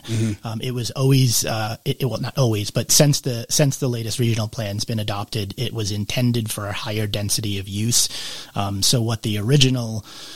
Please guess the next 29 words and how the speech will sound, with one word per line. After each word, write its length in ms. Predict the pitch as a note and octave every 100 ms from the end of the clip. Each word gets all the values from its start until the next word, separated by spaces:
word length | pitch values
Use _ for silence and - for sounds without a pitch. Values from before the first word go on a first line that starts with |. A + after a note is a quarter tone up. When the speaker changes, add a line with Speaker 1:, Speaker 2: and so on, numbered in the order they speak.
| - - -
Speaker 2:
twenty 280 | C3+ A#2
thirty 240 | B2 A2+ A2
regional 320 | A2+ A2 A2+
plan 260 | B2 A2 A2
had 320 | A#2+ A2 G#2+
was 180 | G#2+ G#2
what's 140 | G2+
called 240 | - A2
a 60 | G#2
neighborhood 560 | G#2 G#2+ G#2+ A2 A#2 A2
activity 440 | G2+ - A2 A#2+
center, 460 | - C3 B2+ B2+ -
um, 80 | A#2
Speaker 1:
Okay. 140 | G2+
Speaker 2:
stating 500 | G#2+ G2+ B2 B2+ A#2
that 180 | A2 G#2+
the 220 | - A2 F#2+
city 380 | - E3+ C3+
wanted 460 | A2 A2 B2+ B2+ A2+
it. 580 | G#2+ - - - - -
A, 220 | D3+ D3+
it's 160 | C#3 -
slated 840 | - - - - - B2+ A#2+ A#2
for 200 | - A#2
development 640 | A2 G#2 G2+ - B2+ F#3+ C#3+
at 80 |
Speaker 1:
Yeah. 80 | A#2+
Speaker 2:
some 240 | A2 G#2+ G2+
point, 360 | A#2 A#2 C3